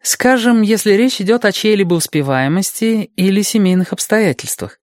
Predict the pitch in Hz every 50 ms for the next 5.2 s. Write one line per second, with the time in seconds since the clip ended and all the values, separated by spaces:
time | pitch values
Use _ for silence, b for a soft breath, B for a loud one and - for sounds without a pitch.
0 | _ _ _ _ _ _ - - - 107 117 123 117 104 - - - - - -
1 | 247 190 - 139 165 165 151 - 175 180 180 180 185 170 - - 196 190 180 180
2 | 180 175 160 - 170 160 151 160 160 156 147 135 113 98 - B B B B B
3 | B B - 220 214 233 233 233 220 190 233 247 285 - - 247 - 208 190 -
4 | 214 214 214 185 185 180 185 180 - 180 170 165 - - 240 269 320 311 - -
5 | - - -